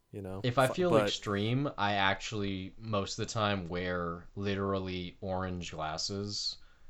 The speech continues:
Speaker 2: Like, you can get, I buy 'em on Amazon. I have, like, four pairs. They're Uvex. They're made by three M. They are literally meant for construction sites.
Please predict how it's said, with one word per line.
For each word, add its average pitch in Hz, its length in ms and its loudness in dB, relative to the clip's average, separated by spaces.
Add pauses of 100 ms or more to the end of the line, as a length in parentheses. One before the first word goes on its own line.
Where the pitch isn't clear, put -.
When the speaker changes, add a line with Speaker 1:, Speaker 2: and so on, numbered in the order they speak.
(140)
Speaker 2:
Like, 87 200 -4
you 92 80 -4
can 90 140 -4
get, 90 200 -2
I 87 80 0
buy 92 220 4
'em 95 100 2
on 85 140 0
Amazon. 95 560 0
I 85 80 0
have, 90 160 0
like, 82 140 -6
four 92 280 -4
pairs. 92 540 -4
They're 80 420 -4 (320)
Uvex. 98 720 -2
They're 92 140 -4
made 87 160 -2
by 90 140 0
three 87 420 -8
M. 90 360 -2
They 87 160 -2
are 85 120 0
literally 87 420 -4
meant 87 200 -4
for 92 100 -8
construction 85 640 -6
sites. - 480 -2